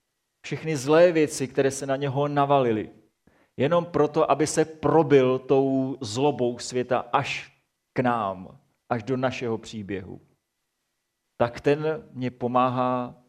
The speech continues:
v tom mém příběhu jít dál a objevovat bezpečné místo, na kterém můžu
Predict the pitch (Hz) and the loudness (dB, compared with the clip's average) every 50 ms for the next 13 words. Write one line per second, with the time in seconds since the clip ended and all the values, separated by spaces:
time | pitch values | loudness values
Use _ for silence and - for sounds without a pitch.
0 | _ _ _ _ _ _ _ _ _ _ _ _ _ _ _ _ - 117 117 123 | _ _ _ _ _ _ _ _ _ _ _ _ _ _ _ _ -10 -8 -6 -4
1 | 127 127 113 - - - 113 104 101 107 104 98 101 104 104 104 _ - 117 107 | -4 -4 -6 -8 -12 -14 -12 -8 -6 -6 -6 -6 -8 -12 -12 -12 _ -14 -14 -12
2 | 95 104 104 110 104 110 113 117 - - 156 _ _ _ _ _ _ _ _ _ | -10 -4 -4 -2 -2 -2 -6 -6 -8 -12 -16 _ _ _ _ _ _ _ _ _
3 | _ _ _ _ _ _ _ _ _ _ _ _ _ _ - 110 - - 117 113 | _ _ _ _ _ _ _ _ _ _ _ _ _ _ -8 -8 -6 -6 -2 0
4 | 131 131 135 131 131 120 120 - - - 120 113 - 117 117 135 - - - 151 | 2 2 2 2 0 -2 -4 -6 -18 -18 -20 -16 -8 -4 -2 -2 -2 -2 -4 -4
5 | 147 - - - 143 131 117 113 113 107 - - - - 113 110 113 113 - _ | -6 -6 -6 -8 -6 -6 -4 -6 -6 -8 -8 -10 -8 -6 -6 -6 -6 -8 -14 _
6 | _ - 123 120 - - 120 123 123 120 123 120 123 120 113 131 123 117 123 _ | _ -12 -12 -10 -8 -4 -4 -2 -2 -4 -6 -10 -10 -8 -6 -6 -6 -6 -8 _